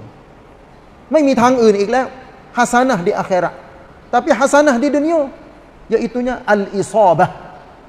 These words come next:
Al isabah artinya betul kena jalan hak kita duduk. Ha ni kita duk hari-hari duk minta dengan Allah Taala supaya Allah beri kepada kita. Terutamanya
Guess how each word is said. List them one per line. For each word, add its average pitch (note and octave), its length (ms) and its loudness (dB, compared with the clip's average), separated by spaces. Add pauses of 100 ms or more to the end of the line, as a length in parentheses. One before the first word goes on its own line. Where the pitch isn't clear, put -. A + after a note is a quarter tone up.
(100)
Al A#3+ 240 0
isabah C4 480 2
artinya C4 480 -2 (320)
betul B3+ 560 4
kena C#4 480 2
jalan F3+ 400 4
hak F3 160 -2
kita E3 160 -2
duduk. C#3 220 -4 (1300)
Ha A#3 80 -6
ni A#3+ 240 -2
kita G#3+ 160 -2
duk A3+ 160 0 (800)
hari-hari B3 880 2
duk A3+ 80 -2
minta B3 320 2
dengan A3+ 240 -4
Allah A#3 160 0
Taala G#3 300 0 (420)
supaya A3+ 400 4
Allah A3 320 2
beri G#3+ 240 0
kepada G#3 320 0
kita. G#3+ 320 -4
Terutamanya C#4 800 4